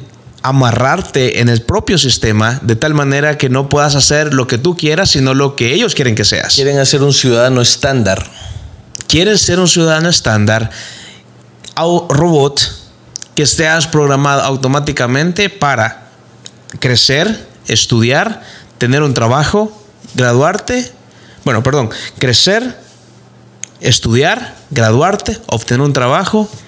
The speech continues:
Speaker 2: Y jubilarte.
Speaker 1: y jubilarte. Eso es lo que están haciendo la mayoría y yo creo que el mundo, el mundo entero tiene que despertar y que realmente ellos tienen que hacer lo que a ellos les gusta.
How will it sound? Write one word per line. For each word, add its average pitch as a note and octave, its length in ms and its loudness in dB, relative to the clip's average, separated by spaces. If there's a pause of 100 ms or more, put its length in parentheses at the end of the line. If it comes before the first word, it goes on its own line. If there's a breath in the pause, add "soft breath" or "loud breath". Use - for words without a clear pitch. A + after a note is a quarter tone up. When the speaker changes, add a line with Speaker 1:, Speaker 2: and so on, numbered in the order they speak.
(140)
Speaker 2:
Y C3+ 80 0
jubilarte. A#2+ 360 2
Speaker 1:
y - 20 -2
jubilarte. A2 680 0 (420 loud breath)
Eso G#3+ 280 0
es A3 40 2
lo F#3 120 2
que D3 80 0
están D3+ 260 0
haciendo D#3+ 420 2
la C#3+ 120 2
mayoría B2 640 2
y C#3+ 60 0
yo B2+ 120 2
creo C#3+ 180 0
que C#3+ 100 0
el B2 120 2
mundo, E3+ 580 2
el B2 140 2
mundo F#3 380 4
entero D3 460 0 (400 loud breath)
tiene D#3+ 260 -2
que D#3 120 0
despertar C#3+ 920 0 (120)
y B2 160 0
que B2+ 200 0
realmente C#3 480 2
ellos C#3 260 2
tienen D#3 360 0
que C#3+ 120 0
hacer C#3 340 0
lo C#3+ 240 2
que B2 100 0
a A#2+ 40 4
ellos C#3 300 2
les A2+ 200 2
gusta. - 500 0